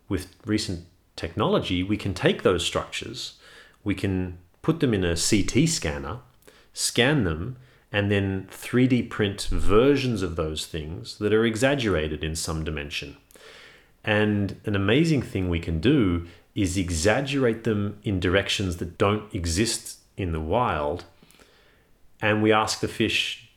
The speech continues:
"Do you prefer that?" And the answer is yes. They liked things that did not exist for them in that lake. And that's fascinating because it's showing you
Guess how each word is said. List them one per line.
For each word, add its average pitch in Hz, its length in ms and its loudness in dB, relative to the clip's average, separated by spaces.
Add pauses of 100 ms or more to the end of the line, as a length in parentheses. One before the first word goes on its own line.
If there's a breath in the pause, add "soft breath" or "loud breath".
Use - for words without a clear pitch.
(100)
"Do 107 100 0
you 98 180 2
prefer 127 480 2
that?" 78 380 -10 (160)
And 101 380 2
the 110 120 2
answer 110 240 0
is 117 100 0
yes. - 640 -6
They 123 480 2
liked 113 520 0
things 85 960 -4 (160)
that 90 260 -6
did 110 200 2
not 90 200 0
exist 87 640 -4 (320)
for 82 320 0
them 80 240 0
in 73 80 -10
that 76 160 -10
lake. 95 340 -8
And 107 400 0
that's 160 260 0
fascinating 90 760 -2
because 110 300 0
it's - 180 -4
showing 156 480 2
you 78 380 -4